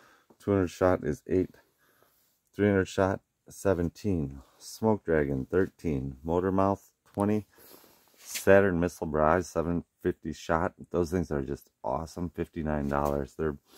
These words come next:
they're very fast. Um, I don't know. I got a video out there somewhere, but that's it. They're good. Um, it's another Saturn battery for eight bucks.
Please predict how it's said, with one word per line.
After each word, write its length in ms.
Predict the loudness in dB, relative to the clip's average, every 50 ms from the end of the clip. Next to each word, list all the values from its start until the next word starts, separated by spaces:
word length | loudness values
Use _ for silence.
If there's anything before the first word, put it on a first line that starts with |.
| -20 -20 _ _ _
they're 100 | -4 0
very 300 | 6 8 8 10 10 8
fast. 680 | 6 _ -2 -2 0 0 0 -2 -4 -8 -16 _ -20 -20 -20 -18
Um, 400 | -18 -16 -16 -16 -16 -18 -18 -20 -20 _ -20 _ _ _
I 80 | -10 -8
don't 100 | -8 -8
know. 100 | -8 -10
I 80 | -10 -10
got 140 | -8 -8 -8
a 40 | -6
video 280 | -4 -2 -2 0 0
out 120 | -2 -4 -6
there 120 | -8 -10
somewhere, 400 | -8 -6 -4 -2 0 0 0 0
but 140 | -2 -2 0
that's 320 | 2 2 0 0 -4 -20 _ _ -10
it. 180 | -10 -10 -8 -4
They're 140 | -4 -4 -4
good. 300 | -4 -6 -10 -10 -10 -14 _ _ _ _ _ _ _ _ _ _ _ _ _ _ _ _ _ _ _ _ _ _ _ _ _ _ -6
Um, 340 | -6 -4 -4 -4 -6 -10 -10 -14
it's 140 | -16 -14 -10
another 240 | -6 -4 -4 -4 -4
Saturn 400 | -6 -6 -6 -4 -4 -4 -6 -6
battery 340 | -4 -4 -2 -2 -4 -4 -6
for 180 | -8 -12 -14 -8 -4
eight 240 | -4 -4 -4 _
bucks. 400 | -12 -14 -14 _ _ -20 -20 -20